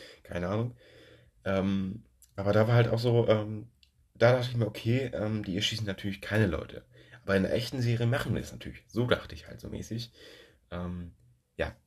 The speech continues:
echt krass, aber ich war da halt kurz ein bisschen hin und her gerissen, beziehungsweise kurz. Ähm, ich hab das wirklich mehrere Monate geglaubt.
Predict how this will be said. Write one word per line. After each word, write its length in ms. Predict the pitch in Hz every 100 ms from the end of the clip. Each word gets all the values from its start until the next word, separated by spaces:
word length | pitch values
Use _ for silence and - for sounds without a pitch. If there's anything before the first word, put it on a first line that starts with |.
| -
echt 260 | 110 -
krass, 360 | - 117 120 -
aber 340 | 95 101 98 - _ _ -
ich 180 | 104
war 120 | 101 104
da 120 | 95
halt 200 | 85 82
kurz 300 | 101 95 -
ein 60 |
bisschen 440 | 95 104 95 87 87
hin 180 | 90 87
und 240 | 90 85
her 120 | 95 107
gerissen, 360 | 80 80 104
beziehungsweise 560 | 92 - 92 85 78 -
kurz. 480 | - 110 123 120 - - - - - -
Ähm, 100 | -
ich 160 | - -
hab 80 | -
das 240 | 87 -
wirklich 320 | 90 - -
mehrere 380 | 92 90 85 82
Monate 400 | 82 98 85 82
geglaubt. 560 | 76 - 85 101 -